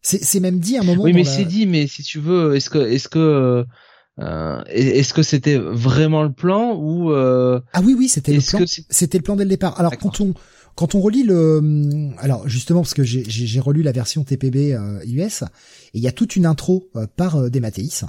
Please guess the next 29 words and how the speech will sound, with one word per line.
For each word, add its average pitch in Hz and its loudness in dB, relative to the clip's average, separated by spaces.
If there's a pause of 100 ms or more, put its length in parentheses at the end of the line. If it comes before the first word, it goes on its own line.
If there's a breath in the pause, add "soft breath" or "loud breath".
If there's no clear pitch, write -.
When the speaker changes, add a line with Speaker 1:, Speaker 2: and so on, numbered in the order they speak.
(1000)
Speaker 1:
Euh, 104 -4
une 104 -6
intro 104 -4
qui 135 -4
a 101 -6
été 107 -6
faite 135 -4
en, 95 -8
en 101 -8
juin 123 0
deux 104 -4
mille 95 -6
seize, 156 -4 (440)
euh, 117 -2 (440)
mille 135 4
neuf 139 4
cent 123 0
quatre-vingt-seize, 117 -4
excusez-moi. 117 -6 (720 soft breath)
Je - -14
sais - -10
pas - 0
pourquoi, 110 -6
j'ai 107 -4
rajouté 117 -2
vingt 104 -6
ans 92 -8
comme 80 -10
ça. 85 -12